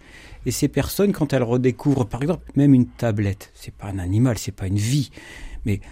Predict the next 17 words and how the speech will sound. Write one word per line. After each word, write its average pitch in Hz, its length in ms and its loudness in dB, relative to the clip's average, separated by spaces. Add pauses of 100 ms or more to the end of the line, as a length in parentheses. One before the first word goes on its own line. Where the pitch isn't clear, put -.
(280)
euh, 113 180 0
quand 151 300 -2
on, 123 580 0
un 117 60 -4
bénévole 120 340 4
me 135 120 4
disait, 113 340 2
moi, 135 140 2
je 113 60 -8
suis 113 260 -6
allé, 113 280 -2
j'ai 113 140 -4
ramené 120 260 0
ma 110 160 0
tablette 131 480 0
et 117 140 2
j'ai, 107 320 0